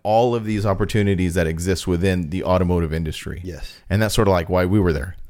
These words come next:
Speaker 1: Which at first we're, we, we're always very, like, "What are we doing here?" <laughs>
Speaker 2: Yeah. Yeah, because we're, we don't,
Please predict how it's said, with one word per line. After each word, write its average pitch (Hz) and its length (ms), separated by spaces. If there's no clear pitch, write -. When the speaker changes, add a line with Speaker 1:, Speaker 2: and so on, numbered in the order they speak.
Speaker 1:
Which 135 180
at 156 140
first 185 300
we're, 143 120
we, 143 180
we're 143 220
always 185 300
very, 135 340
like, 104 240
"What 160 120
are - 20
we 175 100
doing 127 220
here?" 101 180
<laughs> - 120
Speaker 2:
Yeah. 113 280
Yeah, 147 120
because 131 300
we're, 143 260
we 135 100
don't, 123 280